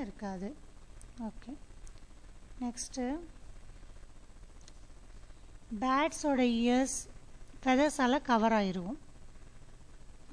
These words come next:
பேர்ட்ஸோட ears வந்து உள்ள இருக்கும், ஃபெதர்ஸால cover ஆயிருக்கும். அதுவும் கொடுத்துருக்காங்க. Next லிசார்டும் அந்த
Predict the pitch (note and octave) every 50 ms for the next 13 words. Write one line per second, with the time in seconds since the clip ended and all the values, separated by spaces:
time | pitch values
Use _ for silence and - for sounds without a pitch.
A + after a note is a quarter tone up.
0 | C4 A#3+ G#3+ A3+ A#3+ B3 G#3+ - - B3 A3+ G#3+ G#3+ B3+ D4+ F4+ F4 - - -
1 | - - - - - - - C4 B3 B3+ C4+ C4+ C#4 B3 - - A3+ G#3+ G#3+ A3
2 | G#3+ C4+ C#4 C4 A#3 A#3 A#3 A#3+ A3+ G#3+ - - A3+ C4 D4 D#4+ - - B3 A#3
3 | G#3 A#3 C4 C4+ - - A#3+ A3 A3 A3 C4 D4+ - - B3+ A3+ A3 A3 A3+ A3+
4 | A3 G3+ F#3+ F#3 F3 - - D#4 - - - - - B3 A3+ A3 G#3+ G3 G#3+ F#3+
5 | G#3 G3+ F#3+ G3+ G3 G3 G3 G3+ A3 A#3 C#4 - - - - - - - - -
6 | - - - C4 C4 B3+ - - D#4 C#4+ C4+ B3+ B3 A#3+ A#3 B3 - C4+ C4+ C4
7 | B3+ B3+ C#4 D#4 D4 B3+ A3+